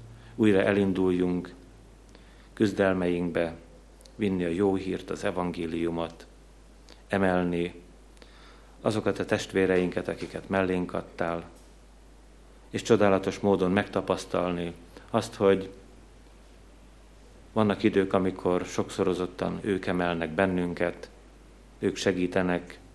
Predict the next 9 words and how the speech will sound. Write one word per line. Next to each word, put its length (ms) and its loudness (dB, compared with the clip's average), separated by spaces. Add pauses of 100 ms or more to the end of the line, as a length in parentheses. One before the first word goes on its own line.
(200)
nagy 180 0
mélységeinkben, 960 0
megfáradásainkban, 1400 -2 (600)
lelki 300 0
és 120 0
testi 340 -4
küzdelmeinkben, 1120 0 (200)
bizonytalanságainkban, 1400 0
kishitűségünkben. 1300 -4